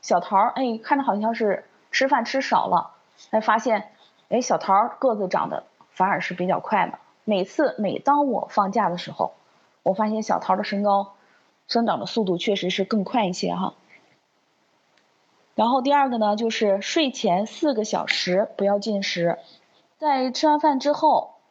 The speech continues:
胰岛素的水平会迅速增高，但是呢，过两个小时它就会逐渐下降。说到这儿呢，又要提到中国古代的智慧，还有一句中国的老话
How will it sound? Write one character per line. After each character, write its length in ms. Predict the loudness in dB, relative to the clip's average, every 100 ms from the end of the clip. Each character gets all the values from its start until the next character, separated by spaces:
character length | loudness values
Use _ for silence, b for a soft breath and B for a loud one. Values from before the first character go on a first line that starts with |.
| _ _ _ _ _ -4
胰 160 | -2
岛 240 | 2 0 0
素 240 | -2 -2
的 100 | -2
水 220 | -2 -2
平 300 | -2 -2 -2
会 180 | 0 -2
迅 220 | -2 -2
速 160 | -2 -2
增 200 | -2 0
高， 360 | 2 0 0 -2
但 180 | 2 2
是 140 | 2 -2
呢， 100 | 0
过 160 | 2
两 160 | 0 0
个 80 | -2
小 180 | -2
时 240 | -2 -2 -2
它 200 | 0 -2
就 80 | 0
会 120 | -2
逐 140 | -2
渐 160 | -2 -2
下 160 | 0
降。 240 | 0 -2 -4 b b
说 160 | 2 4
到 100 | 4
这 140 | 2
儿 60 | 2
呢， 140 | 2
又 60 | 2
要 160 | 2
提 200 | 0 0
到 180 | 2 2
中 240 | 0 -2
国 120 | 0 -2
古 200 | -2 -2
代 160 | 0
的 100 | 0
智 220 | -2 -2
慧， 320 | 0 0 -2 -6 -4
还 160 | 0
有 80 | 0
一 80 | -2
句 160 | -4
中 220 | -2 -2 -2
国 100 | -2
的 80 |
老 160 | 0 0
话 320 | 0 0 0